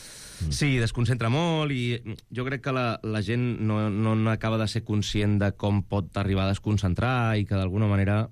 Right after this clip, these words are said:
eh, nosaltres sortim a escena cada dia a deixar-nos-hi la pell, no? Què més? El, recordo quan estava fent una funció al,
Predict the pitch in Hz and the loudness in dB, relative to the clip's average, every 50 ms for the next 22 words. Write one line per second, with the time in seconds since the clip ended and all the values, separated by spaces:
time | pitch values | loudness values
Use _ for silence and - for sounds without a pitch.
0 | - _ _ _ _ _ - - - _ _ _ _ _ _ - 104 101 95 92 | -8 _ _ _ _ _ -20 -20 -20 _ _ _ _ _ _ -6 -4 -2 -2 -2
1 | 90 90 87 87 87 85 85 82 82 82 80 - _ _ _ _ _ _ _ _ | -2 -2 -2 -2 -2 -2 -4 -4 -6 -6 -10 -12 _ _ _ _ _ _ _ _
2 | - - 98 95 92 98 98 113 107 - 113 104 - 117 110 110 107 101 98 98 | -10 -6 -4 -2 -2 0 0 -2 -2 -2 -4 -4 -2 0 0 0 2 0 0 0
3 | 95 95 - - 101 98 98 92 101 95 92 92 98 98 98 95 - 104 95 98 | -2 -2 -2 -2 -2 0 0 0 0 0 2 2 2 2 0 0 0 0 0 2
4 | 104 98 101 92 92 92 - 95 95 92 90 78 78 87 90 95 - - - - | 2 2 2 2 0 0 0 0 2 2 2 0 0 0 0 -2 -4 -6 -12 -12
5 | - - 98 98 101 101 101 98 - - - - - - - - - - _ - | -6 -2 0 2 2 2 2 0 -2 -4 -10 -16 -20 -20 -20 -20 -20 -20 _ -8
6 | - 98 - - - 131 120 - 117 117 127 135 139 131 - - 127 120 - 123 | -6 -6 -4 -4 -2 -2 0 0 0 0 0 0 0 -2 -2 -2 -2 -2 -2 -2
7 | 120 113 113 113 110 110 - 110 107 - - 110 104 104 104 101 | 0 0 0 0 0 0 0 -2 -2 -2 -2 -2 -2 0 -2 -2